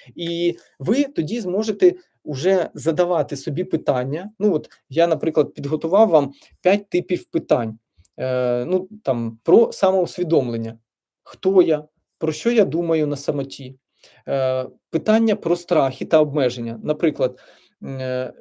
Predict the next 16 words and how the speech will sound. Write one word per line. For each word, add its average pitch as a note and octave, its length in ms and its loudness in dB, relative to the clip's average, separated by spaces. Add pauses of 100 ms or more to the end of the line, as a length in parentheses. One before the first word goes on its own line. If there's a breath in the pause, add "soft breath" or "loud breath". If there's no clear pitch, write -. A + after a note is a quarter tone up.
від D#3 220 -8
чого A#3 260 2
треба G3 280 2
було D#3 240 4
давно D#3+ 300 0
позбутися, F3 720 -4
але C#3+ 200 2
я D#3+ 180 2
боявся. C3 680 -4 (800 soft breath)
Е, C3+ 340 0 (340)
питання G#3+ 540 2
про E3+ 360 4
внутрішні F3 540 -8
конфлікти G#3 600 -6
та F3 400 -4
переконання. C#3 800 -2